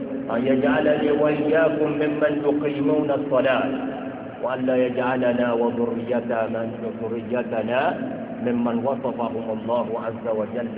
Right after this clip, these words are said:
بأنهم قوم أضاعوا الصلاة واتبعوا الشهوات. A dúpẹ́ fún Olúwa Ọba wa. A tọrọ àlékún ìkẹ́ Ọlọ́run àtàánú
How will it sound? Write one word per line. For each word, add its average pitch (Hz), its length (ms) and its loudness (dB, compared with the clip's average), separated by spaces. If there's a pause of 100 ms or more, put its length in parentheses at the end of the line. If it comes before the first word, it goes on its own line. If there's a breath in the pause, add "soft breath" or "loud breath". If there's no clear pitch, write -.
بأنهم 110 760 -6 (220)
قوم 151 320 0 (920)
أضاعوا 117 540 0
الصلاة 113 720 -2 (360)
واتبعوا 107 560 -6
الشهوات. 90 580 -12 (2000)
A 120 120 -4
dúpẹ́ 123 220 4
fún 123 80 2
Olúwa 127 240 6
Ọba 120 220 4
wa. 117 140 4 (2250)
A 127 80 -4
tọrọ 127 260 4
àlékún 127 380 2
ìkẹ́ 127 200 2
Ọlọ́run 127 360 4
àtàánú 123 420 2